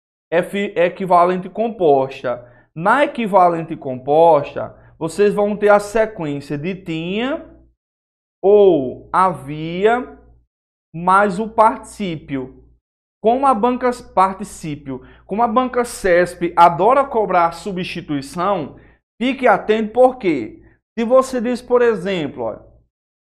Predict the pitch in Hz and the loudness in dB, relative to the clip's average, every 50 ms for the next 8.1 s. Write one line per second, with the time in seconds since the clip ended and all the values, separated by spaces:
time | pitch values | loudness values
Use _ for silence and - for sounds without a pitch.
0 | _ _ _ _ - 214 233 226 180 175 196 190 175 156 143 127 123 120 113 117 | _ _ _ _ 2 4 4 4 4 6 6 6 6 6 4 2 0 -2 -2 -4
1 | - - - - - _ _ _ _ _ _ _ _ _ _ _ _ - 185 202 | -8 -14 -20 -20 -20 _ _ _ _ _ _ _ _ _ _ _ _ 2 2 2
2 | 185 151 156 180 185 214 214 214 214 - 226 220 208 214 214 214 220 220 226 233 | 2 4 4 4 4 6 4 0 0 0 0 0 0 0 -2 -2 -2 -2 -2 -4
3 | 220 - 226 220 202 175 147 135 - - - - 160 170 170 170 175 185 202 220 | -6 -2 2 2 4 4 2 0 -6 -10 -14 -12 -8 -8 -6 -6 -4 -4 -4 -4
4 | 240 269 311 349 370 - - - _ _ _ _ _ _ _ _ _ _ _ _ | -4 -4 -6 -8 -12 -16 -20 -20 _ _ _ _ _ _ _ _ _ _ _ _
5 | _ _ 170 190 202 220 226 220 202 190 196 196 - - - 220 226 254 247 - | _ _ 0 2 2 2 2 2 2 0 0 -2 -4 -8 -8 -6 -6 -6 -8 -8
6 | - 220 196 165 143 127 - - - - _ _ _ _ _ _ _ _ _ _ | -6 -6 -4 -4 -6 -8 -10 -14 -20 -20 _ _ _ _ _ _ _ _ _ _
7 | _ _ _ _ _ _ _ _ _ _ _ _ _ _ 151 151 160 190 214 214 | _ _ _ _ _ _ _ _ _ _ _ _ _ _ 2 2 2 2 0 -2
8 | 214 240 | -6 -10